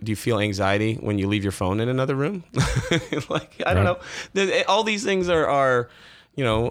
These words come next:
Speaker 1: do you have to sit on the exact same seat on the bus every day, or you, or you can't ride the bus?
Speaker 2: Right.
Speaker 1: Do you have, you know, problems when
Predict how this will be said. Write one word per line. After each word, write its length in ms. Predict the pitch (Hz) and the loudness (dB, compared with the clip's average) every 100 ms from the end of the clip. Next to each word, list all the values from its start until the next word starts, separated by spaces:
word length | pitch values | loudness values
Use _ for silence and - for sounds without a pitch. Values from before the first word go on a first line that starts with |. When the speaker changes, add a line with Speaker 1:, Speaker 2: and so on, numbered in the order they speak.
| - | -2
Speaker 1:
do 100 | 131 | 0
you 120 | 123 | 2
have 160 | 120 | 0
to 80 | 127 | -2
sit 220 | 120 131 117 | -2 0 0
on 80 | |
the 80 | 110 | 2
exact 320 | 104 110 107 | 0 0 0
same 180 | - 117 | 0 -2
seat 200 | 101 117 | -2 0
on 80 | 110 | 0
the 80 | 104 | 0
bus 240 | 101 101 | 0 0
every 160 | 107 107 | 0 0
day, 240 | 101 107 | 2 2
or 60 | 113 | 2
you, 260 | 98 95 90 | 2 0 0
or 120 | - 92 | 0 2
you 140 | 92 | 0
can't 240 | 87 101 | 0 0
ride 160 | 95 98 | 0 0
the 60 | 92 | 0
bus? 260 | 95 117 - | -2 -2 0
Speaker 2:
Right. 280 | 104 87 123 | 0 0 0
Speaker 1:
Do 80 | 135 | 0
you 180 | 135 | 2
have, 400 | 127 120 113 107 - - - | 2 2 2 0 -10 -20 -6
you 120 | 123 | 0
know, 220 | 110 101 | 4 2
problems 540 | 101 117 110 107 107 104 | 2 0 0 2 -2 0
when 360 | 101 98 101 | 2 2 0